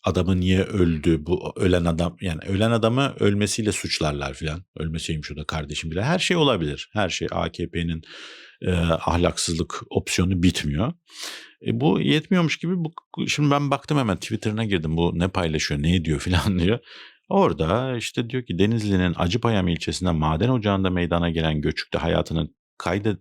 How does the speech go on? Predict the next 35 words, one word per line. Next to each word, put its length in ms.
kaybeden 460
madencilerimize, 920
bu 80
arada 320
Acıpayam 480
ilçesinde 580
bir 80
maden 480
göçüğü 320
yaşanmış 440
arkadaşlar. 640
Şu 140
anda 240
onunla 300
alakalı 460
bir 160
haber 380
daha 160
görmedim 560
ben. 140
Yani 200
bu 100
haberi 300
de 80
Özlem 360
Zengin'in 460
Twitter'ından 640
gör-, 300
duymam, 400
görmem, 360
o 80
da 260
başka 300
bir 80
tuhaf. 320